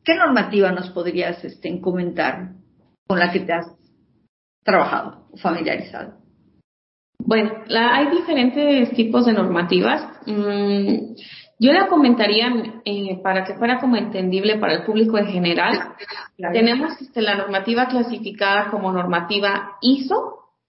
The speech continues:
Speaker 1: Ujú.
Speaker 2: que es, este, la normativa iso es,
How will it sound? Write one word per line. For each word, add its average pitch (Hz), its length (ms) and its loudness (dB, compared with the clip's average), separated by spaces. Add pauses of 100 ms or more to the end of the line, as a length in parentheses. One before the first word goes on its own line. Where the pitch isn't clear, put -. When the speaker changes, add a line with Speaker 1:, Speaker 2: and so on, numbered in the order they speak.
(180)
Speaker 1:
Ujú. 226 360 2
Speaker 2:
que 202 360 2
es, - 60 -8
este, 170 800 0
la 196 200 2
normativa 190 520 2
iso 220 260 2
es, 202 180 2